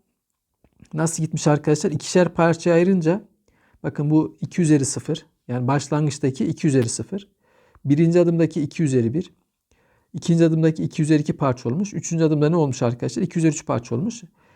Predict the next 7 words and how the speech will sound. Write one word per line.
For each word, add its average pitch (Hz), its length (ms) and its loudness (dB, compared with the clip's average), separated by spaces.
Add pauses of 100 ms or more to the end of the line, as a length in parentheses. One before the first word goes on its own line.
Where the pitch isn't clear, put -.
(380)
Demir 202 320 4
diyor 185 160 4
başlangıçtan 165 580 0
itibaren 151 300 -2
her 165 200 2
adımda 165 300 2
elindeki 151 640 0